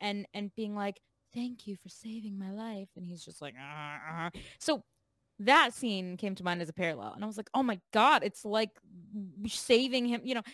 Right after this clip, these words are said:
Um, and, and, and then it's kind of also like, yeah, after she falls in love with Beast, quote unquote, and then, uh, she comes to warn him about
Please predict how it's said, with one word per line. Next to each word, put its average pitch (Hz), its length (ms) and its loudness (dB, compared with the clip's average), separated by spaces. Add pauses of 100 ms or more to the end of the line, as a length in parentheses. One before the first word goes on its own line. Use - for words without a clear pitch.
(360)
Um, 214 440 2 (420)
and, 233 300 2
and, 233 320 0
and 247 160 0
then 262 160 0
it's - 120 -8
kind 269 180 0
of 262 100 -2
also 277 240 0
like, 262 200 -2
yeah, 320 460 4
after 294 240 -2
she 285 220 -8
falls 269 340 -2
in 254 80 -6
love 247 160 -2
with 233 120 -8 (120)
Beast, 240 340 -4
quote 233 220 0
unquote, 214 540 0
and 208 120 -2
then, 208 340 -4 (380)
uh, 190 140 0
she 196 160 -6
comes 214 280 -4
to 220 60 -6
warn 208 300 0
him 202 120 0
about 190 320 0